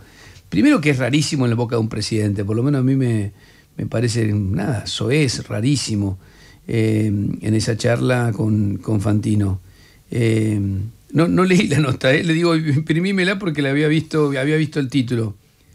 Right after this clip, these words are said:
Eh, pero, eh, entre las cosas que me sorprendieron estuvo esa, hubo más, pero se despegó, viste, de lo, de que, que es una manera también de reflejar la diferencia con,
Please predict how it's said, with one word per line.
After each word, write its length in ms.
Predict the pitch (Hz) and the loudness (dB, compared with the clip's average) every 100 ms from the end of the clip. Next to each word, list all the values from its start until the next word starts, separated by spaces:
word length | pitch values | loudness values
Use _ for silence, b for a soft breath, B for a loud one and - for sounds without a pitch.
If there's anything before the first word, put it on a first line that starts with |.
| b b b b | b b b b
Eh, 520 | 120 127 127 123 120 113 110 107 101 98 98 b b b b | -2 0 2 2 2 2 0 0 -4 -8 -12 b b b b
pero, 320 | 123 127 127 131 | -2 0 0 0
eh, 320 | - 139 131 | -4 -6 -4
entre 160 | 139 127 | -4 -2
las 100 | 120 | -2
cosas 200 | 170 180 | 0 2
que 40 | |
me 60 | 147 | 2
sorprendieron 500 | 139 127 135 160 190 | 0 -2 0 2 0
estuvo 300 | 156 143 135 | 0 0 2
esa, 240 | 117 - 113 | 0 0 0
hubo 200 | 165 135 | 2 2
más, 400 | 131 117 - - | 0 -2 -8 -10
pero 520 | 117 113 110 110 101 92 b b b b b | -4 -2 -2 -2 -6 -10 b b b b b
se 180 | - | -2
despegó, 400 | 143 139 151 160 | -2 0 0 0
viste, 240 | 202 - 180 | -2 -2 0
de 100 | 151 | 2
lo, 380 | 139 131 127 127 | 2 2 0 -2
de 220 | - 120 | -8 -8
que, 160 | 123 | -6
que 80 | 120 | -4
es 100 | 131 | -2
una 160 | 143 127 | 0 2
manera 260 | 131 143 | 2 0
también 220 | 123 127 127 | 2 2 2
de 120 | 120 | 0
reflejar 400 | 113 117 113 127 | -2 -2 0 0
la 80 | 117 | 2
diferencia 460 | 107 117 113 120 | 0 0 0 -2
con, 440 | 107 113 113 98 | -2 0 2 0